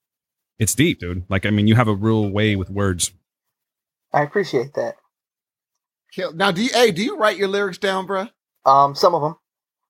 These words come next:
Speaker 3: Oh, okay. Interesting.
Speaker 2: S-, sometimes, and that's with Farouk too, sometimes I'll just think it up, arrange it in my head, and then perform it.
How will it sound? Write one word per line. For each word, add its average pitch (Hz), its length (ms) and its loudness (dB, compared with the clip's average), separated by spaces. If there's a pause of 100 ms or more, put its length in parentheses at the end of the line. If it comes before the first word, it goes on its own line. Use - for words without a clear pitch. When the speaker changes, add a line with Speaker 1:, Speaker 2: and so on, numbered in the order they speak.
(260)
Speaker 3:
Oh, 277 140 -10
okay. 135 320 -16
Interesting. 135 340 -20 (400)
Speaker 2:
S-, - 300 -14 (280)
sometimes, 143 720 -2
and 127 160 0
that's 160 200 2
with 151 160 -4
Farouk 139 260 -2
too, 147 160 -6
sometimes 131 480 0
I'll 127 80 4
just 120 180 -8
think 123 200 -4
it 120 80 -2
up, 120 160 2
arrange 113 320 -4
it 117 80 -4
in 117 80 -4
my 110 140 -2
head, 117 280 2
and 113 160 -6
then 117 100 -6
perform 117 380 -6
it. 120 160 -4